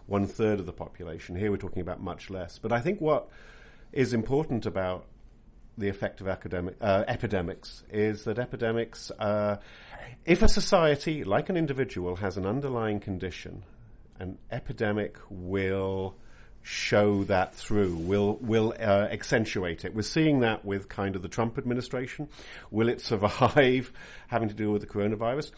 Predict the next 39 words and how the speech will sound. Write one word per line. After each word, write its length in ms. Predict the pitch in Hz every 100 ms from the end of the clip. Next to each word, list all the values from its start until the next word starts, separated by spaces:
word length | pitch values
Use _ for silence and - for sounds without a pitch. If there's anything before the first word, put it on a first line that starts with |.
| - -
We're 240 | 117 113 110
seeing 400 | - 139 135 123
it 120 | 117
with 240 | 107 104
the 180 | 107 104
weaknesses 600 | 98 127 139 135 147 113
of 80 | 95
our 120 | 95
fiscal 360 | - 127 - 156
situation 680 | 160 - 160 156 156 156
in 120 | 147
the 80 | 147
province, 560 | 147 156 170 196 - -
uh, 340 | 120 120 117 - -
with 160 | 117 104
the, 300 | 117 113 113
um, 280 | 110 113 120
the 160 | 120 107
plunging, 680 | - 120 117 107 107 104
uh, 240 | 101 98 -
uh, 380 | 107 98 98 95 -
oil, 400 | 117 131 170 - - -
uh, 180 | 104 101
which 200 | 104 107
is 80 | 107
not 240 | 123 123
just 340 | - 135 - -
about, 380 | 92 90 110 -
we 80 |
can 80 | 101
talk 120 | 110
about 120 | 95 87
that 160 | 90
later, 280 | 95 98 87
not 160 | 95 90
just 200 | 101 98
about 220 | 95 90
the 80 | 104
coronavirus. 640 | 98 92 90 87 95 -